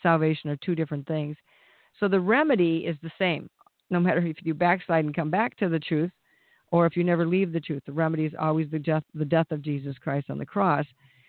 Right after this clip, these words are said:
And you can come back to that anytime you want. But Satan says, "No, no, no, it's too late for you because you've sinned." And then, or he handcuffs you with, "You've committed the unpardonable sin," which there is, you know,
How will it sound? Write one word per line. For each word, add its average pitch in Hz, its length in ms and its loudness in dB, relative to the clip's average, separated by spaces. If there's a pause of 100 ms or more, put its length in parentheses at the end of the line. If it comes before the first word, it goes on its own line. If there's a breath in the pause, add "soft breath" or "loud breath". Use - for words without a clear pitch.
(180 soft breath)
And 175 200 4
you 214 100 2
can 196 100 -4
come 185 160 0
back 180 220 4
to 175 60 -4
that 175 180 2
anytime 170 460 0
you 156 140 0
want. 190 340 -2 (600)
But 175 180 0
Satan 254 400 0
says, 160 300 2
"No, 233 180 -2
no, 254 220 -6
no, 226 320 -2
it's 185 260 -6
too 226 80 -4
late 208 280 0
for 165 100 -4
you 170 320 0
because 160 340 -4
you've 156 320 -2 (300)
sinned." 151 300 0
And 165 140 2
then, 160 140 4
or 156 300 2 (320 soft breath)
he 156 280 0 (680)
handcuffs 165 580 2
you 156 140 2
with, 147 200 0 (480)
"You've 160 200 0
committed 147 320 -4
the 139 160 -6
unpardonable 151 800 -2
sin," 135 300 -10 (480)
which 160 180 2 (140)
there 151 160 2
is, 147 240 0 (120)
you 147 80 -4
know, 135 220 -2